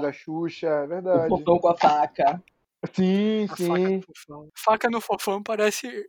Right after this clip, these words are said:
Speaker 1: uma incitação à violência, mas não é não.
Speaker 2: <laughs> Imagina se mudasse o slogan do Bop. Aqui é Bop, é faca no Fofão.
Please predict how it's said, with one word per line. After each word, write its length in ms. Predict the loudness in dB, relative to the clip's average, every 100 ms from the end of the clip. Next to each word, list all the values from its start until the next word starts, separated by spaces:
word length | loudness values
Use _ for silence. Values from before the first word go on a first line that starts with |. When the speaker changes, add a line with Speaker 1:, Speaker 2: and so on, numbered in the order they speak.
| -10
Speaker 1:
uma 120 | -10
incitação 460 | -8 -2 -2 -2 -8
à 60 |
violência, 540 | 0 2 2 2 2 4
mas 220 | 4 6
não 80 | 4
é 60 |
não. 200 | 2 0
Speaker 2:
<laughs> 1400 | 0 -4 -2 -2 -2 -4 -4 -4 -6 -8 -6 -8 -14 -18
Imagina 400 | -6 -4 -4 -6
se 100 | -8
mudasse 360 | -6 -4 -4 -8
o 160 | -12
slogan 540 | -4 2 2 2 -4 -6
do 200 | -8 -8
Bop. 340 | 0 2 2 0 -10 -10 -10
Aqui 180 | 0 0
é 80 |
Bop, 460 | 4 4 6 4 0
é 140 | -2
faca 260 | -2 -4 -6
no 100 | -10
Fofão. 720 | -6 -8 _ -4 -2 -2 -6